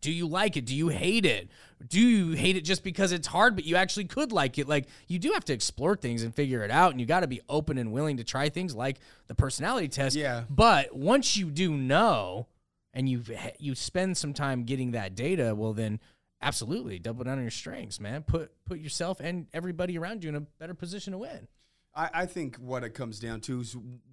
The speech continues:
Speaker 2: the more I'm hearing you kinda talk about it, and you're saying personality test, this, that, the other, like, um,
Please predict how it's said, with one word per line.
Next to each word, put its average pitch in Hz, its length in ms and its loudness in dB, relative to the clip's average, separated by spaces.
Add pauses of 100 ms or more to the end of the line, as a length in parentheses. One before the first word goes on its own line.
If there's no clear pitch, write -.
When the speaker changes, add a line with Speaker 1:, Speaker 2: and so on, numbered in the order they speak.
(420)
Speaker 2:
the 131 120 -8
more 131 320 0
I'm 117 160 -6
hearing 120 260 -6
you 110 100 -8
kinda 110 220 -10
talk 117 320 -8
about 107 300 -6
it, 104 180 -8 (320)
and 117 100 -8
you're 117 80 -6
saying 110 200 -6
personality 107 640 -8
test, 107 380 -10
this, 107 180 -10
that, 104 200 -12
the 104 140 -8
other, 110 240 -8
like, 104 220 -10 (560)
um, 101 540 -8